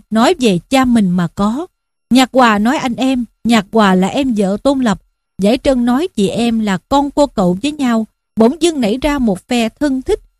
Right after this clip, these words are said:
làm cho bút mực khác đi, không còn thảm trạng. Xưa kia đọc sử ký thấy đoạn Quách Quang cùng Khứ Bệnh anh em, khen là diệu bút, nay lại đọc đến đoạn văn này.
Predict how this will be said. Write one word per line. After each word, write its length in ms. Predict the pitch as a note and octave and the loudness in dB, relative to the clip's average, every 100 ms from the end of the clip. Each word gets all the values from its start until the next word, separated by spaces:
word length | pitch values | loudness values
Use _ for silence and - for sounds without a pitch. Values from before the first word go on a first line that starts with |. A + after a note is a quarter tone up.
| _ | _
làm 260 | A3+ A#3+ A#3 | 0 0 0
cho 140 | D4+ | 0
bút 220 | D4 G#4 A#3 | 0 0 0
mực 160 | G#3+ - _ | -2 -2 _
khác 160 | E4 - | -6 -4
đi, 280 | B3 B3+ A#3 - _ | 0 0 0 -6 _
không 200 | - E4 D4+ | -2 -2 0
còn 260 | A#3 G3 E3+ | -2 0 -2
thảm 240 | - F#3 C4+ | -6 -6 -4
trạng. 380 | C4 F#3 E3+ F#3+ _ _ _ _ _ _ _ _ _ _ _ - | -2 -2 -2 -8 _ _ _ _ _ _ _ _ _ _ _ -6
Xưa 220 | - E4 | -2 -2
kia 240 | D#4 C#4+ | 0 0
đọc 200 | A#3 G3 | 0 -2
sử 200 | - G3 G3 | 0 -2 0
ký 260 | B3+ C#4+ | -2 -2
thấy 160 | F4 E4 | -2 -2
đoạn 400 | B3+ F#3 F3 G3 | 0 -2 -2 -2
Quách 220 | C4 - | -2 0
Quang 320 | C4 B3 A3+ | 0 0 -2
cùng 280 | G#3+ G#3+ F#3+ - | -2 -2 -2 -2
Khứ 140 | D#4 F#4 | -4 0
Bệnh 220 | G3+ F#3 | 0 0
anh 200 | G#3+ A#3+ | 0 0
em, 200 | B3 A#3 - _ | 2 0 -6 _
khen 180 | D#4 C#4+ | -2 0
là 180 | A#3+ G3 E3 | 0 -2 0
diệu 200 | F#3 F3+ | 0 2
bút, 220 | C#4 G#4 _ _ _ - | 0 0 _ _ _ -2
nay 260 | C4 C4 | 0 2
lại 180 | A#3+ F3+ | 0 -2
đọc 240 | G3 F#3+ | -2 0
đến 220 | A3 B3+ F4+ | 0 0 -2
đoạn 340 | A3 G3 E3 G3+ | 0 0 0 0
văn 200 | A#3+ A3 | 0 2
này. 260 | G#3+ F3+ | 0 -2